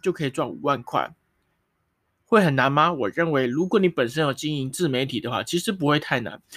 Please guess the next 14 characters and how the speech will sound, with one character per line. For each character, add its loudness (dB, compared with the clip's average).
可 2
是 4
如 8
果 8
你 6
没 8
有 10
经 0
营 6
自 2
媒 6
体 0
的 0
话， 0